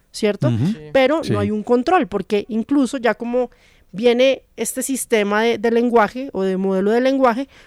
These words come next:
Speaker 1: lo que hace es coger cada vez más información, sigue aprendiendo, pero no hay un control del humano. Entonces, ahí es
Speaker 2: Sí.
Speaker 1: donde viene este tipo de, de opiniones encontradas, y pues esta entrevista que se volvió también viral, pues pone en evidencia que ni siquiera los mismos creadores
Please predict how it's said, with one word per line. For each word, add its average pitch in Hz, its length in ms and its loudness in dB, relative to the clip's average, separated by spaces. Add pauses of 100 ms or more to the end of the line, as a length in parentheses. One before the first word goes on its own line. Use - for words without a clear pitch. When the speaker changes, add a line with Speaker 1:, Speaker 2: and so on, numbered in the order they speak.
Speaker 1:
lo 208 140 -2
que 233 100 0
hace 220 160 0
es 226 80 -6
coger 214 300 -2
cada 269 260 2
vez 277 120 2
más 269 160 0
información, 269 720 0 (280)
sigue 269 300 0
aprendiendo, 269 640 2
pero 208 200 2
no 190 100 0
hay 190 80 0
un 196 100 -2
control 208 400 -2
del 208 140 -2
humano. 175 320 -4
Entonces, 190 500 -6 (280)
ahí 202 180 4
es 202 60 4
Speaker 2:
Sí. 202 60 0
Speaker 1:
donde 240 200 4
viene 214 280 0
este 220 180 -6
tipo 226 420 0
de, 214 240 0
de 202 120 -2
opiniones 262 580 0
encontradas, 262 600 0 (280)
y 202 80 -6
pues 180 180 -2
esta 175 200 -6
entrevista 220 440 -2
que 247 100 -8
se 254 120 -2
volvió 196 340 0
también 233 400 0
viral, 247 420 2 (380)
pues - 260 -8 (200)
pone 233 240 0
en 254 80 2
evidencia 254 560 2
que 240 120 -6
ni 208 100 -2
siquiera 208 340 -2
los 233 160 -2
mismos 220 340 -2
creadores 240 640 2